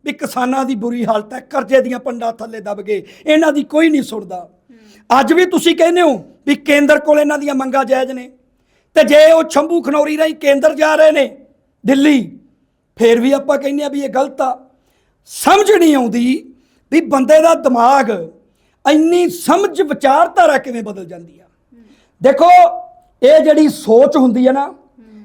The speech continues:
Speaker 1: ਹਿਟਲਰ ਸੀ ਜਿਹੜਾ, ਹਿਟਲਰ, ਉਹਨੂੰ ਵੀ ਲੱਗਦਾ ਸੀ ਮੇਰੀ ਸੋਚ ਸਹੀ ਆ। ਜਿਹੜਾ ਮਸੋਲਨੀ ਸੀ,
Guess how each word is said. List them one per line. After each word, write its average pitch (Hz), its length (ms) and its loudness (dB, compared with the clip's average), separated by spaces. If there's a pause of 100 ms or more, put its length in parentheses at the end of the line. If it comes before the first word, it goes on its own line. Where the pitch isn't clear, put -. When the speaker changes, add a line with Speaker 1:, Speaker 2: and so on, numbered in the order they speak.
(140)
Speaker 1:
ਹਿਟਲਰ 311 460 4
ਸੀ 330 140 -2
ਜਿਹੜਾ, 269 240 2
ਹਿਟਲਰ, 220 540 -4 (440)
ਉਹਨੂੰ 381 280 2
ਵੀ 403 80 2
ਲੱਗਦਾ 311 360 2
ਸੀ 302 160 -4
ਮੇਰੀ 269 240 2
ਸੋਚ 233 280 -2
ਸਹੀ 233 300 -14
ਆ। - 140 -20 (520)
ਜਿਹੜਾ 339 320 4
ਮਸੋਲਨੀ 302 640 2
ਸੀ, 247 200 -8